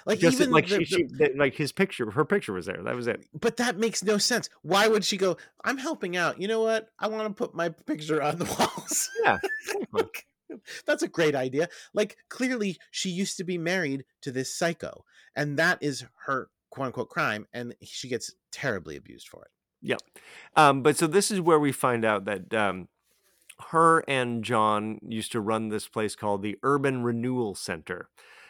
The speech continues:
Speaker 2: which was attempting to help, like, drug addicts and the less fortunate with, like, rehabilitation. Uh, and their, uh, slogan was "Cherish your life," I believe.
Speaker 1: Yes.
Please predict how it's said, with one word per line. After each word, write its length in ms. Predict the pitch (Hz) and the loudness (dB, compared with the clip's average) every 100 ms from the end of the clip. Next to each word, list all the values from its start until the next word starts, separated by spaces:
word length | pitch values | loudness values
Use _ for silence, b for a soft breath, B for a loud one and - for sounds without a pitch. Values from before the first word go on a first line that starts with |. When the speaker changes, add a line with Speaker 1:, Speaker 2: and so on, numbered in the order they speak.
| b | b
Speaker 2:
which 260 | - 120 - | -2 -2 0
was 220 | 117 104 117 | 0 0 -2
attempting 500 | 113 135 131 135 123 | -2 -2 -2 -2 -2
to 60 | 110 | -2
help, 220 | 113 - | -2 0
like, 180 | 101 - 110 | -2 -2 -6
drug 280 | 107 123 113 | 0 0 2
addicts 440 | 113 110 113 98 | 0 0 -2 -2
and 180 | 104 92 | -4 -4
the 40 | 92 | -4
less 220 | 95 92 | -4 -6
fortunate 840 | - 127 120 - 123 117 113 110 98 | -4 0 0 -2 -6 -2 0 -2 -4
with, 160 | 92 | -4
like, 240 | 92 87 - | -4 -6 -12
rehabilitation. 1040 | - 98 98 87 95 95 - 120 110 117 107 b b b _ | -14 -6 -4 -2 -4 -4 -4 -4 -4 -6 -8 b b b _
Uh, 240 | 113 107 107 | 0 0 0
and 240 | 117 110 107 | -4 -2 0
their, 340 | 139 143 139 - | 2 2 2 2
uh, 80 | 113 | 0
slogan 580 | - 160 170 131 104 104 | 2 2 4 4 0 0
was 420 | 98 95 - - - | -2 -2 -6 -14 -12
"Cherish 440 | - 127 117 110 | -2 0 2 0
your 120 | 117 104 | -2 0
life," 360 | 101 90 - - | 0 -2 -6 -8
I 80 | |
believe. 520 | 95 90 85 - - - _ | -6 -6 -8 -8 -12 -14 _
Speaker 1:
Yes. 360 | 92 - - | -12 -10 -14